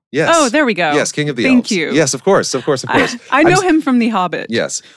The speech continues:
Speaker 1: I'm so, I didn't mean to make it seem like, "Oh, you like Lee Pace, name one movie he's been in," 'cause that's r-,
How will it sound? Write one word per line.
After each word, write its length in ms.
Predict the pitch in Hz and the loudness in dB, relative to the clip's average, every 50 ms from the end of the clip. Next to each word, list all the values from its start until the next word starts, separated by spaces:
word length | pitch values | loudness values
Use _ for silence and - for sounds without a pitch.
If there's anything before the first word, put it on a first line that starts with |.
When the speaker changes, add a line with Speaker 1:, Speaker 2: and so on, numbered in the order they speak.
| _ _ | _ _
Speaker 1:
I'm 140 | - 139 143 | -6 -4 -4
so, 120 | 135 135 - | -4 -6 -4
I 80 | - 123 | -2 -2
didn't 160 | 127 143 143 | -2 -2 -2
mean 120 | 135 127 123 | -2 -2 -2
to 60 | 120 | 0
make 180 | 117 110 104 110 | -2 -2 -2 -2
it 100 | 107 110 - - 92 | -4 -6 -6 -8 -6
seem 220 | - 120 110 101 | -4 -4 -2 -2
like, 220 | 101 95 95 - - - | -2 -2 -2 -4 -4 -2
"Oh, 120 | 131 143 | 0 0
you 140 | 131 127 143 | 0 2 2
like 220 | 139 139 131 131 | 2 2 0 0
Lee 100 | 135 127 123 | -2 -4 -2
Pace, 260 | - 131 123 123 - | -2 -4 -2 -2 -2
name 200 | 151 151 147 139 | -2 0 0 2
one 200 | 147 160 156 151 147 | 2 2 2 4 2
movie 220 | 151 139 120 120 | 2 2 0 0
he's 140 | 113 113 107 | -2 -2 -2
been 200 | - 120 113 98 | -2 -2 0 0
in," 160 | 95 85 82 82 | -2 -4 -6 -8
'cause 160 | - - 117 | -8 -6 -2
that's 200 | 117 123 123 95 | -2 -2 -2 -2
r-, 100 | 104 | -4